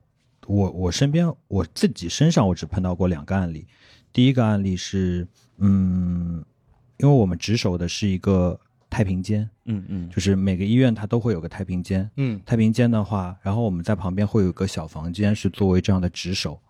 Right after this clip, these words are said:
Speaker 1: 然后因为
Speaker 2: 就是你们要在那儿等。
Speaker 1: 是的。呃，
Speaker 2: 嗯。
Speaker 1: 就是当前面有遗体过往，我们要去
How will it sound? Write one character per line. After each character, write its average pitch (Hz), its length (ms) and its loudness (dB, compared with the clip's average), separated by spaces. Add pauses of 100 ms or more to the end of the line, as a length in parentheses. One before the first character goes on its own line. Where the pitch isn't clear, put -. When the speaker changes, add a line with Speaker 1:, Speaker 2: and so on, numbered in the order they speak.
(380)
Speaker 1:
然 92 120 0
后 98 140 2
因 110 160 4
为 92 100 0
Speaker 2:
就 95 300 -2
是 - 280 -6
你 101 40 4
们 95 100 -2
要 - 0 -
在 - 0 -
那 - 80 -2
儿 - 140 -10
等。 104 100 0
Speaker 1:
是 - 20 -14
的。 - 0 - (420)
呃， 98 480 4
Speaker 2:
嗯。 90 40 -2
Speaker 1:
就 123 100 -2
是 117 140 2 (140)
当 131 320 2
前 - 180 -6
面 107 140 -2
有 92 100 -4
遗 87 160 -6
体 92 140 -8
过 95 180 -2
往， 87 140 -2
我 80 60 -4
们 82 120 -4
要 90 80 -2
去 87 320 -8